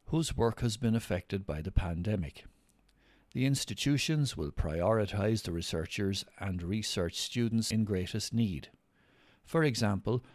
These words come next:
those who are coming to the end of their projects in the next couple of months. National Fostering Week runs until Sunday.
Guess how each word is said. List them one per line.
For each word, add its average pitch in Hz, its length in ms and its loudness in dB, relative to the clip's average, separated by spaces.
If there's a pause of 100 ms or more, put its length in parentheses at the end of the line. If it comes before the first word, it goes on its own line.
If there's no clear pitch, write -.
(140)
those 104 260 0
who 104 100 -2
are 82 120 0
coming 117 400 0
to 85 120 -6
the 85 160 -2
end 135 200 2
of 95 100 0
their 90 140 0
projects - 800 -4
in 110 160 0
the 123 100 2
next - 280 -4
couple 78 280 -6
of 85 100 -4
months. 92 460 -4 (2000)
National 98 480 0
Fostering 87 680 -2
Week 101 340 -4 (120)
runs 123 380 0
until 123 320 0
Sunday. 82 520 -4